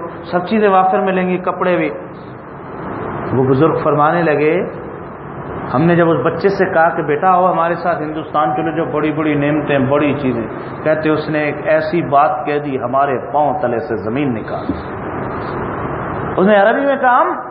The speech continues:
اب ساری چیزیں بتلا رہے، ہندوستان میں ہوگی، حاضر القبۃ الخضراء، یہ روزہ بھی ہے ادھر مدینہ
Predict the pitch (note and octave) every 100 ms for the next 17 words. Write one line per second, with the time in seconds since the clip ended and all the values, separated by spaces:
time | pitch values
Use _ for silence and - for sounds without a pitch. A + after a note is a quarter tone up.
0 | - - - - - - - - - -
1 | - - F3+ D#3+ G#3 B3+ B3 C4+ C#4 C4+
2 | B3 A#3 A#3 C4+ A#3+ A#3+ B3 - A#3 C#4
3 | C#4+ B3+ C#4+ D4+ C4 - - - - -
4 | - - - - - - - C#4 D4+ D4+
5 | - D4 D4 D#4+ D#4+ C#4+ - C#4+ C#4+ C4+
6 | B3+ A#3+ A#3 B3+ D4 C#4+ C4+ B3 E4 F4
7 | E4 D4 C#4 C4+ C4